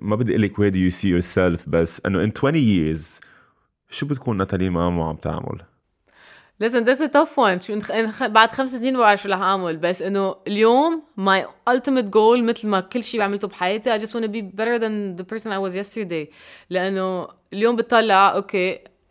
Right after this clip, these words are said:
Speaker 2: إن بي إيه check، ما بعرف شو check.
Speaker 1: Exactly, but this is why I'm
Speaker 2: بعرف.
Speaker 1: asking. أنا بطل
Speaker 2: But
Speaker 1: في شي
Speaker 2: there،
Speaker 1: بتشيك، I
Speaker 2: no,
Speaker 1: think.
Speaker 2: there is. There will
Speaker 1: There
Speaker 2: always
Speaker 1: is.
Speaker 2: be. There's
Speaker 1: مثل شو؟
Speaker 2: always be. There's always be. I wanna go bigger. I wanna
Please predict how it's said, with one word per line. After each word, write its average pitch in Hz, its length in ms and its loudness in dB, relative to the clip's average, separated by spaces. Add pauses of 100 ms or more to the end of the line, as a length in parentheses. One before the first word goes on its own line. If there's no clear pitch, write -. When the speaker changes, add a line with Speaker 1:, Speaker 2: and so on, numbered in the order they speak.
(300)
Speaker 2:
إن 185 120 -4
بي 185 80 -2
إيه 185 300 -4
check، - 440 -8
ما 170 100 -10
بعرف 165 240 -4
شو 185 120 -12
check. - 20 -6
Speaker 1:
Exactly, 151 480 2
but 98 80 2
this 127 140 2
is 143 40 4
why 135 200 4
I'm 123 60 2
Speaker 2:
بعرف. 127 220 2
Speaker 1:
asking. - 100 -4
أنا 98 100 2
بطل 127 220 0
Speaker 2:
But 226 40 6
Speaker 1:
في 233 100 8
شي 226 180 6
Speaker 2:
there، - 40 4
Speaker 1:
بتشيك، 135 340 0
I 180 120 4
Speaker 2:
no, 233 120 4
Speaker 1:
think. 247 100 4
Speaker 2:
there 220 140 4
is. 233 280 0
There 214 240 4
will 247 160 6
Speaker 1:
There 247 80 6
Speaker 2:
always 139 140 4
Speaker 1:
is. 107 60 2
Speaker 2:
be. 160 160 2
There's 185 280 4
Speaker 1:
مثل 185 80 6
شو؟ 208 100 6
Speaker 2:
always 120 240 6
be. 175 220 -4 (220)
There's 269 200 0
always 302 340 2
be. 277 120 0
I 240 60 4
wanna 277 260 0
go 285 60 0
bigger. 254 220 -2
I 220 80 0
wanna 262 180 -2